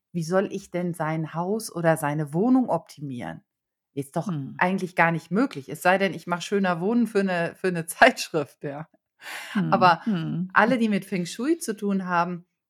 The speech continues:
Speaker 1: die brauchen eigentlich, und so ist das im Grunde auch vorgesehen, so haben wir es ja damals auch gelernt in, in Asien, die brauchen eigentlich den Einstieg immer über die Menschen, ne, über das Bazi halt.
Speaker 2: Mhm. Und das ist ja auch das, was wir immer so sagen, oder? Dass, ähm,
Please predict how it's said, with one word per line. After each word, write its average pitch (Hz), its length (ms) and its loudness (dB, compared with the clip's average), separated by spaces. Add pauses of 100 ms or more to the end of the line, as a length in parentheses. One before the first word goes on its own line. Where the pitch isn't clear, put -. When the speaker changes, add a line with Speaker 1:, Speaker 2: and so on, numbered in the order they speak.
(100)
Speaker 1:
die 180 80 -2
brauchen 196 560 4
eigentlich, 311 840 0 (400)
und 170 140 -4
so 175 140 2
ist 190 180 -4
das - 160 -2
im 170 120 -2
Grunde 175 300 0
auch 135 80 -4
vorgesehen, 143 760 -4
so 156 180 -6
haben 165 140 0
wir 175 140 0
es 165 100 -8
ja 165 120 0
damals 160 380 -4
auch 220 260 -2
gelernt 185 500 -2
in, 151 360 -8
in - 180 -8
Asien, 147 380 -8
die 131 100 -14
brauchen 165 380 -2
eigentlich 196 400 -4
den 151 200 -10
Einstieg 196 580 -6 (220)
immer 202 280 2
über 175 220 -2
die 160 100 -4
Menschen, 156 680 -4 (280)
ne, 147 280 -12
über 147 200 -4
das 190 140 -10
Bazi 220 460 -6
halt. 170 300 -4
Speaker 2:
Mhm. 160 300 -12
Und 175 200 -4
das 185 180 0
ist 180 120 -4
ja 185 120 2
auch 180 100 -2
das, 180 240 -2
was 180 140 -2
wir 185 100 0
immer 170 140 -2
so 170 120 -6
sagen, 180 420 -2
oder? 165 200 -2
Dass, 165 360 -4
ähm, 175 300 -4